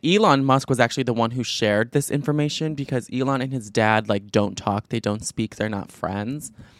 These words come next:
Um, I forget exactly why, but they have beef. Elon has beef with his kids as well, so, like, father, like son. I mean,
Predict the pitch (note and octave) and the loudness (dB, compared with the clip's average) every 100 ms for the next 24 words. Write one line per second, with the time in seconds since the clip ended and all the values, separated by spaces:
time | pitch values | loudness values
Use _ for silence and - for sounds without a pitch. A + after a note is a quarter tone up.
0 | - _ - A#2+ A2 G#2+ - A#2+ B2+ A#2 | -20 _ -2 0 2 0 -2 -2 -2 0
1 | A#2+ - A#2+ A#2+ G#2+ - A#2 G#2+ G#2 G#2 | 0 -2 -6 -6 -6 -8 -8 -6 -6 -4
2 | A2 C3+ B2 - C#3+ E3+ D#3 - C3+ C3 | -4 -4 -2 2 4 4 2 2 4 4
3 | C3 - - - G3 A#3 F3 D3 B2 - | 0 -10 -20 -2 4 6 6 4 2 2
4 | C3+ - A#2+ - C#3+ C3 - B2+ - A2+ | 0 2 -2 2 0 0 -2 -2 -2 -6
5 | A2 A#2 A2+ A2+ - A2 G2 _ _ - | -2 2 4 2 0 0 -2 _ _ -6
6 | A#2+ - A2 A2 A#2 G#2+ - A2+ G#2+ B2 | -4 2 2 2 0 -2 -2 -2 0 -2
7 | - B2 A#2 | -2 -4 -4